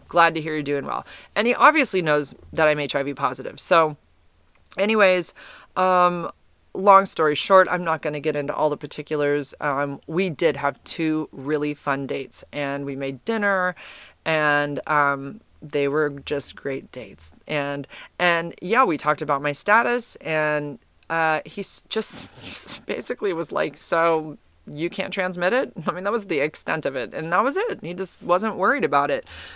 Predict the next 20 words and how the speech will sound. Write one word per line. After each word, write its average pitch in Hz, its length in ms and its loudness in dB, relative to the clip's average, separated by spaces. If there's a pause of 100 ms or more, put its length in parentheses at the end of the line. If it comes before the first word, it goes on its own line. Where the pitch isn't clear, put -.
So, 175 480 8
um, 160 560 2
you 220 100 0
know, 139 240 -2 (520)
that's 147 240 4
all 127 120 0
great 120 320 -4
and 143 220 -6
good, 143 320 4
and, 143 420 0
uh, 143 480 0
it 156 100 0
was 139 220 -6
fun 170 280 4
to 170 60 -2
reconnect 151 600 -4
with 151 220 -2
him, 143 240 -2
but 139 280 0
I 143 280 -4